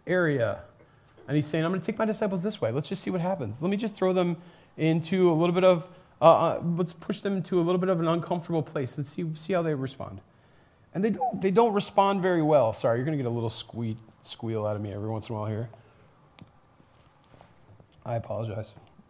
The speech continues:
So he says, "Now they had to go through Samaria. They came to a town in Samaria called Sychar, near the plot of ground Jacob had given to his son Joseph.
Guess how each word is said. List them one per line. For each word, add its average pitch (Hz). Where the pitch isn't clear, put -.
So -
he 165
says, 151
"Now 156
they 175
had 175
to 160
go 160
through 165
Samaria. 107
They 131
came 208
to 202
a 190
town 139
in 139
Samaria 113
called 127
Sychar, 151
near 139
the 139
plot 147
of 147
ground 127
Jacob 139
had 117
given 127
to 131
his 120
son 113
Joseph. 110